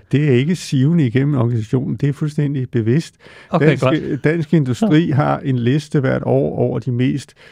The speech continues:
Speaker 1: erhvervsvenlige kommuner.
Speaker 2: Ja.
Speaker 1: Og når at du, øh,
Speaker 2: Er-,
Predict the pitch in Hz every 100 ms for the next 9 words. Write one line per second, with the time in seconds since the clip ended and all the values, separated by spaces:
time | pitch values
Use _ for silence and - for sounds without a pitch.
0 | - _ _ - 113 127 139 - 135 123
1 | 120 113 107 120 107 113 135 147 147 _
2 | _ 147 123 _ _ - 131 131 131 123
3 | - 135 120 - 123 123 127 123 127 -